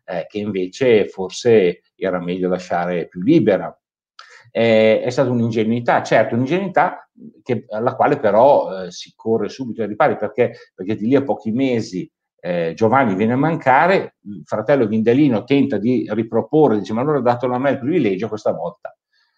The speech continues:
la Repubblica dice: "No, eh, lasciamo libero il mercato". E Vindelino, sia pure un po' a fatica, collegato a questo mondo molto importante sul quale ancora non sappiamo tante cose, di questi primi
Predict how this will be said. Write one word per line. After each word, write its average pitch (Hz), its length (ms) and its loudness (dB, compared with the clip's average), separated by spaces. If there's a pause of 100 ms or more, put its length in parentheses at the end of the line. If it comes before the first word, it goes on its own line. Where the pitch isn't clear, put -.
(100)
la 98 100 2
Repubblica 95 440 -2
dice: 90 240 -6
"No, 90 320 -6
eh, 85 260 -12
lasciamo 104 500 -2
libero 90 600 -2
il 90 140 -18
mercato". - 480 -20 (680)
E 160 120 4
Vindelino, 151 640 4
sia 113 200 -4
pure 113 240 -2
un - 220 -12
po' 95 120 -4
a - 40 -2
fatica, 139 680 -2
collegato 113 920 2 (260)
a - 100 -8
questo 104 320 -10
mondo 107 720 -4 (300)
molto 139 560 2
importante 104 840 -6
sul - 260 -20
quale 107 220 -2
ancora 98 500 0 (140)
non 117 240 -4
sappiamo 110 540 -6
tante 98 340 -12
cose, 120 560 2 (260)
di 92 160 -14
questi 123 380 -2
primi 123 640 -2